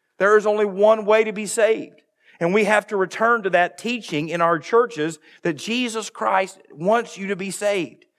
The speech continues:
that Jesus Christ has done everything possible for you to be saved. But there is a consequence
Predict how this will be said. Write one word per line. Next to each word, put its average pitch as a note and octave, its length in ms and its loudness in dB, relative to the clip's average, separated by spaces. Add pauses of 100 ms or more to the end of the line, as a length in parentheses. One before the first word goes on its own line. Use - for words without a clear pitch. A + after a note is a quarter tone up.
(200)
that G3+ 120 2
Jesus G3+ 420 -8
Christ G#3+ 300 2
has G#3+ 120 -4
done G3+ 180 4
everything A3 560 -2
possible G3+ 540 0
for F3+ 160 -6
you F3+ 160 -6
to E3+ 80 -4
be D#3 140 -6
saved. B2+ 480 -6 (180)
But G#3+ 180 4
there G3+ 160 4
is A3+ 540 4
a G3+ 140 -2
consequence D#3+ 1000 -4